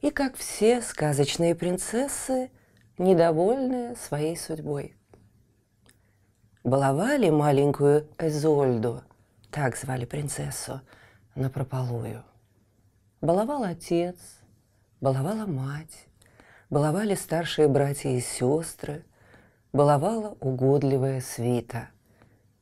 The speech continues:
Чего не пожелает принцесса, мигом исполнялось. "Хочу иметь коня,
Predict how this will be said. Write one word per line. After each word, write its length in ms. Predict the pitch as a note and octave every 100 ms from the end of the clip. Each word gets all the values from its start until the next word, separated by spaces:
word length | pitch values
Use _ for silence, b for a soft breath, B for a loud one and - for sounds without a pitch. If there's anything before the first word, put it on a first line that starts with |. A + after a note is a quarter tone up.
| _
Чего 420 | - C#3+ C#3 D3+
не 120 | E3 D#3
пожелает 720 | D3 C3 C3 A#2+ A#2+ D3 D3+
принцесса, 1000 | - B2+ B2+ - G#3+ A3+ - A3 G#3+ G#3+ _ b b b b b _
мигом 640 | - A2+ D3+ G#3+ G#3 G3 G3 -
исполнялось. 1040 | C3+ - A#2+ A#2+ B2+ G#2+ - - - - _ _ _ _ _ _ _ _ _ _ _ _ _ _ _ _
"Хочу 480 | - - A3+ - F#4
иметь 380 | G#4+ E4+ F#4+ -
коня, 480 | G#4 G#4 D#4 D#4